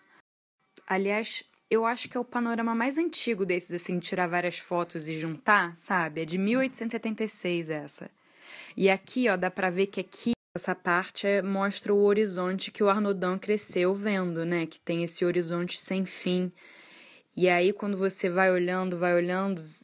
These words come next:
de-, chega a parte dessa floresta que ele chama de floresta industrial,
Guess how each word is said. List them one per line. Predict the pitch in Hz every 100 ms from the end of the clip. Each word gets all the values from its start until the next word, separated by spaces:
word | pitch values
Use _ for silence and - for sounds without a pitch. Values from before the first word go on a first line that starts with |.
| -
de-, | 175 156 170 - _ _ _ -
chega | - 170
a | 170
parte | 175 175 -
dessa | 170 175 170 180
floresta | - 175 175 180 180 - 175
que | -
ele | 175 175
chama | - 190 185 185 170
de | 165
floresta | 165 - 180 180 185 - 196
industrial, | 190 196 - - 180 160 151